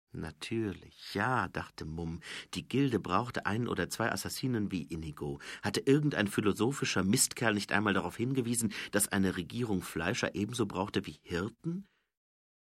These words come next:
„So, so“, sagte er zu Inigo. „Du bist also zu meinem Schutz abgestellt.“ <clears throat> „Ja“, Mumm deutete auf die kleine Armbrust. „Wenn ich jemals sowas auf offener Straße sehe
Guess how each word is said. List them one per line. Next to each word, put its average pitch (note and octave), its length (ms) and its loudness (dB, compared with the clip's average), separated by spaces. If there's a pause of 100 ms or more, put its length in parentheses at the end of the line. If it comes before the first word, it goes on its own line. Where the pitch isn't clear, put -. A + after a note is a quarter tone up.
(100)
„So, B2 200 2
so“, C#3 500 -4 (260)
sagte D#2+ 280 -4
er D2+ 80 -2
zu - 160 -4
Inigo. D#2+ 640 -6 (460)
„Du - 120 0 (140)
bist - 380 -2
also D#3 320 2
zu - 220 -8
meinem D2+ 340 -6
Schutz - 720 2
abgestellt.“ - 1080 -10 (400)
<clears throat> G#3 680 4 (260)
„Ja“, - 720 -2 (720)
Mumm G2 340 2
deutete F#2+ 440 2
auf G#2 100 -8
die - 100 -6
kleine A2+ 300 -4
Armbrust. G2+ 460 -2 (260)
„Wenn A#2 140 2
ich - 260 -2
jemals F#3 560 6
sowas C3+ 380 2
auf - 280 -6
offener C3+ 360 -2
Straße G#2+ 640 0
sehe C#2 520 -8